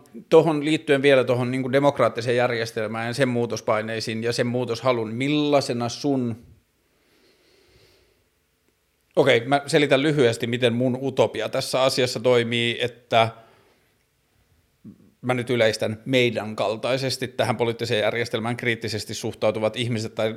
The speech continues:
suhtautuvat äänet, joista mä niinku silloin, jos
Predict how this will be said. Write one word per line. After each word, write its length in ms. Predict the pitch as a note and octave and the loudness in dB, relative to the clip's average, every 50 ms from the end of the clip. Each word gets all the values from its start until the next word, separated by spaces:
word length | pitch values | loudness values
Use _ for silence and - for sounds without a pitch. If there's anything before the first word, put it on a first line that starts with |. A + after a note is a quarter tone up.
| A2+ B2 | -8 -10
suhtautuvat 560 | A#2 - B2 A#2+ - A2 G#2 A#2 G#2+ G#2+ A2 - | -8 -6 -6 -4 -2 -2 -2 0 -2 -4 -2 0
äänet, 540 | B2+ B2 A#2 A2+ A2 G#2+ G#2+ G#2 - - - - _ _ _ _ - | 2 4 4 4 2 0 -4 -10 -12 -14 -20 -20 _ _ _ _ -10
joista 360 | A2 A2+ A2+ A#2+ A#2 - A2+ | -4 -4 -2 -2 -2 -4 -6
mä 360 | A2 A2+ A2+ A#2 A2 G#2+ - - | -6 -4 -4 -4 -4 -6 -8 -12
niinku 380 | G#2+ G2+ G#2+ A2+ A2 B2+ A#2+ - | -12 -12 -10 -10 -8 -10 -10 -8
silloin, 460 | - - A2+ G#2+ A2 A2 G#2+ G#2+ G#2 - - - _ _ _ - | -6 -6 -4 -4 -4 -6 -6 -8 -8 -12 -16 -20 _ _ _ -4
jos 340 | A2+ A2+ G2+ - - - - | -2 -2 -2 -2 -4 -10 -16